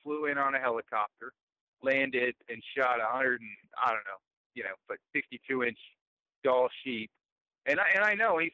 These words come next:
flew in on a helicopter and he landed by it and he had three guys, or, or, you know, somebody shoots a governor's tag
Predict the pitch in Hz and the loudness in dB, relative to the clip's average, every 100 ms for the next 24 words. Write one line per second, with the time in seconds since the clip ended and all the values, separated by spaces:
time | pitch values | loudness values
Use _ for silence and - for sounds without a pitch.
0 | - 165 160 156 156 151 123 139 - 120 | -4 -2 0 2 2 2 0 0 0 -2
1 | 127 135 127 123 104 107 117 - 101 110 | -2 -6 -6 -6 -6 -6 -10 -2 0 2
2 | 123 - 104 110 107 110 _ - 113 110 | 2 0 -8 -6 -4 -4 _ -16 -10 -2
3 | 101 107 120 - 107 101 _ _ _ 123 | 0 2 0 -4 -4 -4 _ _ _ -2
4 | 135 147 123 - 156 151 - 143 - - | 0 2 0 -2 -6 -6 -8 -12 -14 -2
5 | 123 123 120 - - 123 | -2 0 -4 -8 -2 -2